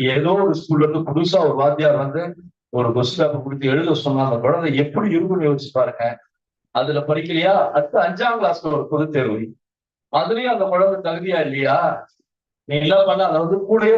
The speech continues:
தொழிற்கல்வி சேர்த்து கொடுக்க. அதுக்கும் தரலையா, எட்டாம் கிளாஸ் வை, எட்டாம் கிளாஸ் வரைக்கும் படிக்கலையா, நீ அனுப்பிடாத, அதுக்கு நாங்க இருக்கிறோம். யாரு? அதுக்கு இன்னொரு திட்டம், விஸ்வ-, விஸ்வகர்மான்ட்டு. அதுக்கு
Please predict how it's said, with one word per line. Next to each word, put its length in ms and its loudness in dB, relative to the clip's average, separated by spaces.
தொழிற்கல்வி 480 2
சேர்த்து 260 -4
கொடுக்க. 380 -16
அதுக்கும் 400 0
தரலையா, 400 6
எட்டாம் 340 2
கிளாஸ் 240 2
வை, 80 0
எட்டாம் 360 2
கிளாஸ் 180 4
வரைக்கும் 220 0
படிக்கலையா, 440 2
நீ 140 2
அனுப்பிடாத, 640 2
அதுக்கு 280 0
நாங்க 240 2
இருக்கிறோம். 340 2
யாரு? 300 2
அதுக்கு 280 0
இன்னொரு 240 2
திட்டம், 320 0
விஸ்வ-, 380 0
விஸ்வகர்மான்ட்டு. 840 0
அதுக்கு 240 2